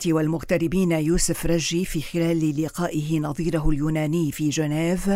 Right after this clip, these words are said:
أن الأوضاع في جنوب لبنان شهدت تحسناً ملموساً، باستثناء المناطق التي لا تزال تحت الاحتلال الإسرائيلي،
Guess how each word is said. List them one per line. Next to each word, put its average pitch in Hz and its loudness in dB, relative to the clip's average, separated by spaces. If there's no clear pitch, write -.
أن 214 8
الأوضاع 208 2
في 170 0
جنوب 170 2
لبنان 165 2
شهدت 175 0
تحسناً 170 -2
ملموساً، 160 0
باستثناء 226 4
المناطق 175 -2
التي 165 0
لا 165 2
تزال 175 -2
تحت - -4
الاحتلال 160 0
الإسرائيلي، 151 -2